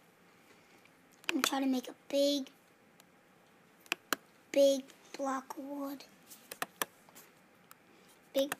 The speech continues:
block of wood. Let me see if it works. Oh, sticks. Maybe I need some of those. Let me put...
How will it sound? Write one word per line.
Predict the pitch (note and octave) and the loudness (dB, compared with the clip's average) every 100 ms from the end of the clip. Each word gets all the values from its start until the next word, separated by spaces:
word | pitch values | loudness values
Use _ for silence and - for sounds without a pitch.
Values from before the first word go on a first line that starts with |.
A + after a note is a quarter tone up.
| - - | -8 -8
block | D4+ - - | -10 -10 -6
of | D4 C#4 | -6 -4
wood. | D4 - - - - D4+ | -8 -12 -20 -20 -8 -2
Let | C#4 | -2
me | |
see | B3+ E4 | -2 -4
if | B3+ - | -6 -10
it | C#5 D5 G#4+ | -14 -10 -10
works. | C#4 - - - - - - - - - | -10 -12 -16 -16 -16 -20 -20 -20 -14 4
Oh, | F4 | 4
sticks. | - - - D#4 E4+ - E4+ | 6 4 4 2 2 -2 -2
Maybe | C4+ | -2
I | C4 C4 | -2 -2
need | C4+ | -4
some | - D#4 | -4 -8
of | |
those. | D4 D4 - - - - - - - - - - - - - - | -8 -14 -20 -20 -20 -20 -20 -20 -20 -20 -20 -20 -20 -20 -20 -10
Let | D#4+ | -6
me | C4 B3+ | -2 -4
put... | - D#4+ - - | -2 -6 -4 -8